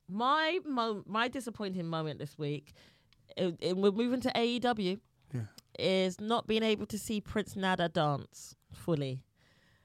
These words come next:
Speaker 1: Have you seen the Prince Nana dance?
Speaker 2: No.
Speaker 1: Oh my God. He does Swerve Strick-, he manages Swerve Strickland.
Speaker 2: Okay, yeah, yeah.
Speaker 1: And he does this dance to Swerve Strickland's, um, theme song. And he didn't get to do it this week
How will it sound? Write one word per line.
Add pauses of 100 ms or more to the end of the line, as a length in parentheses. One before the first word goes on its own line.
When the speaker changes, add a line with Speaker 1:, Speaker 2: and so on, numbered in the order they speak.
(280)
Speaker 1:
Have
you
seen
the
Prince
Nana
dance?
Speaker 2:
No.
Speaker 1:
Oh
my
God.
He
does
Swerve
Strick-,
he
manages
Swerve
Strickland.
Speaker 2:
Okay,
yeah,
yeah.
Speaker 1:
And
he
does
this
dance
to
Swerve
Strickland's, (120)
um, (180)
theme
song. (460)
And
he
didn't
get
to
do
it
this
week